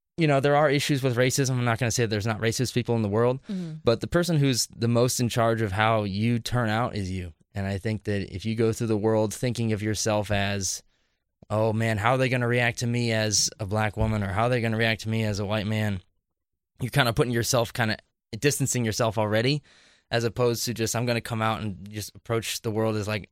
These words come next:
Speaker 1: this is the best person I am. I'm coming through. Here's what I can do for you. You know, like, let's, let's just work together."
Speaker 2: Mm.
Speaker 1: Uh, I think that, that, that distancing themselves is something that, that white people don't, don't ever have to deal with, and you may
Speaker 2: Mm-hmm.
Speaker 1: call that privilege, but I think it's just something that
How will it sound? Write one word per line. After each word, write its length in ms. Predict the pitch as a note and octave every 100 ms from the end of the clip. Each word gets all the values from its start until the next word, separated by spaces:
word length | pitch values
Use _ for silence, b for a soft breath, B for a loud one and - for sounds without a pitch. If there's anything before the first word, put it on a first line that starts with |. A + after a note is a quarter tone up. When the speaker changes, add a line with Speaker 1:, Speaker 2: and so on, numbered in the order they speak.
| -
Speaker 1:
this 100 | A2
is 200 | A#2+ G2+
the 140 | -
best 220 | G2+ A#2 -
person 260 | B2 A#2+
I 100 | G#2+
am. 420 | G#2 A2+ A#2 A2 -
I'm 60 | G#2+
coming 280 | - A2 A2
through. 320 | A#2 A2 A2
Here's 300 | G2+ B2 G#2+
what 80 | G#2+
I 80 | G#2
can 140 | G#2+
do 140 | A2 A#2
for 200 | A#2+ A2
you. 340 | A2 G#2+ G2+ -
You 100 | G#2+
know, 140 | G2+
like, 200 | F#2+ G2+
let's, 300 | A2+ G#2 -
let's 140 | B2 -
just 180 | B2
work 120 | A#2+ A2+
together." 400 | G#2+ G#2+ B2+ C#3 -
Speaker 2:
Mm. 340 | A3+ G3 E3 F3 -
Speaker 1:
Uh, 380 | A2 A2 G#2+ G#2 _ -
I 80 | A#2
think 180 | D3+ B2+
that, 100 | A2
that, 180 | B2+ -
that 320 | A#2+ C3 A2+
distancing 480 | D3 C#3+ C3+ C#3 A#2+
themselves 340 | A2+ B2+ A2+
is 80 | A2
something 220 | B2+ A#2
that, 140 | A2 -
that 120 | A2+
white 200 | G#2 A#2
people 220 | A#2+ G#2+
don't, 220 | G2+ G#2 - -
don't 200 | - A2
ever 200 | A2 A#2
have 180 | A#2 B2
to 80 | C3
deal 200 | C#3 D3
with, 200 | D3+ -
and 120 | A2+
you 80 | A2
may 120 | A2+
Speaker 2:
Mm-hmm. 80 | D#3
Speaker 1:
call 160 | A2+
that 180 | G#2+ G2+
privilege, 480 | - B2+ C3+ D#3+ -
but 160 | - G#2
I 120 | G#2
think 220 | A2+ G#2+
it's 160 | G#2 -
just 200 | G#2 -
something 340 | A2 G2 G#2
that 180 | G2+ F#2+